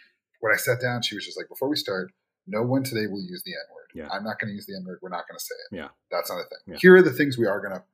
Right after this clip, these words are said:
Speaker 1: walk through and portray."
Speaker 2: Mm-hmm.
Speaker 1: And I was just like, "Oh, of course."
Speaker 2: Yeah.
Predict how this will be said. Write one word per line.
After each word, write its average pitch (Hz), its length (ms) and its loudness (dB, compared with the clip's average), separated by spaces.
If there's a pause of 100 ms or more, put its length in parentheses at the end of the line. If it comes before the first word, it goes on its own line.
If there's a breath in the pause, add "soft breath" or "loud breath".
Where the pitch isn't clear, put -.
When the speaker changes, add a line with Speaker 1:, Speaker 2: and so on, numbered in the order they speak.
(180)
Speaker 1:
walk 90 400 -6
through 85 220 -8
and - 80 -20
portray." - 400 -12
Speaker 2:
Mm-hmm. 82 200 -12 (240)
Speaker 1:
And 101 100 -4
I 104 100 2
was 101 140 -4
just - 160 -8
like, 92 140 -6 (100)
"Oh, 117 200 4
of - 120 -6
course." - 280 -4
Speaker 2:
Yeah. 214 200 -6